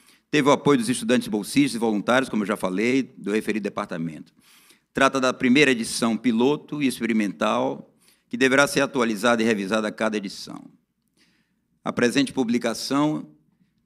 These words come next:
visa produzir conhecimento e informação sobre o município de Santo Antônio de Jesus, numa escala regional, loca-, e local,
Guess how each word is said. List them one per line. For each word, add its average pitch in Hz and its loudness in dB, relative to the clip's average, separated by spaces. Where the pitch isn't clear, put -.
visa 120 -2
produzir 117 0
conhecimento 120 0
e - 0
informação 110 -2
sobre 110 -2
o - 2
município 113 2
de - -12
Santo 120 0
Antônio 110 0
de 95 -2
Jesus, 110 -2
numa 120 2
escala 104 -4
regional, 101 -4
loca-, 107 -6
e 127 2
local, 120 -4